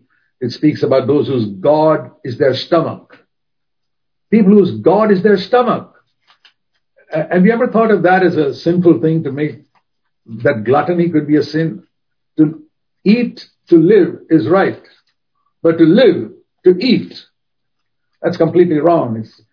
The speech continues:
it says in Philippians three about those whose God is their stomach in Philippians three nineteen. So that's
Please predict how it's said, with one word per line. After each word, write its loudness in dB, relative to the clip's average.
it -16
says 2
in -2
Philippians 0
three 6
about -2
those 2
whose 4
God 0
is 4
their 0
stomach -2
in -8
Philippians -4
three -14
nineteen. -10
So -10
that's -6